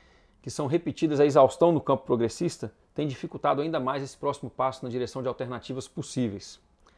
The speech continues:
Elas também indicam outros desafios que precisamos enfrentar.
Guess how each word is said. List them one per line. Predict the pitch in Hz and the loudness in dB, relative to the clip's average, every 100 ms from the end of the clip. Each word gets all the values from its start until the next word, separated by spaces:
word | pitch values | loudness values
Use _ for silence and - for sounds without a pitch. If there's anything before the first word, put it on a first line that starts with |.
| _ _ - | _ _ -4
Elas | 131 - | -4 -2
também | 135 160 | -2 0
indicam | 131 156 147 | -2 -4 -2
outros | 175 139 | -2 -2
desafios | 131 139 - 151 147 | -2 -2 -2 -4 -6
que | - | -8
precisamos | - - 143 127 | -14 -10 -8 -8
enfrentar. | 131 143 - 101 - | -8 -10 -6 -6 -6